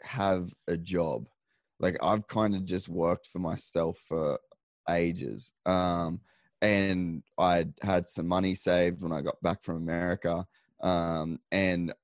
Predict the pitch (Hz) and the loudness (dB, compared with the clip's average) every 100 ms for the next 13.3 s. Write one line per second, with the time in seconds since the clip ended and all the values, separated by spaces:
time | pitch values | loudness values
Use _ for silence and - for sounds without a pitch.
0 | - 90 92 90 90 85 87 - _ _ | -2 2 4 4 2 0 -2 -6 _ _
1 | _ _ _ _ _ 101 95 131 - 131 | _ _ _ _ _ 0 2 0 2 4
2 | 117 101 98 - 95 87 95 82 73 80 | 4 4 -2 -2 2 4 4 4 0 -4
3 | 87 82 87 87 - 87 87 82 73 76 | -4 -4 -2 -2 0 0 0 0 -2 -4
4 | 60 - 82 90 90 90 98 - 101 90 | -6 0 2 2 2 -2 -6 -4 -2 -2
5 | 82 92 92 87 85 82 123 - - _ | -2 0 2 0 0 0 0 -6 -18 _
6 | _ _ _ - 95 90 85 80 71 - | _ _ _ -2 2 2 0 -2 -6 -10
7 | _ _ _ - - 95 - _ _ - | _ _ _ -16 -4 -4 -4 _ _ -4
8 | 98 87 - 80 76 65 50 - - 92 | -2 0 -2 -2 0 -2 -6 -12 -6 -2
9 | 85 85 113 _ _ _ - 98 92 85 | 0 -2 -4 _ _ _ -2 2 2 2
10 | 78 - 98 107 104 101 101 92 90 80 | -4 -2 2 4 4 2 0 -2 -2 -2
11 | 80 - _ - 143 127 135 98 95 95 | -6 -10 _ 0 2 2 2 2 4 0
12 | - 82 78 87 85 90 - - 92 - | 0 -6 -4 -6 -6 -10 -10 -6 -4 -4
13 | 80 87 85 | -4 -4 -6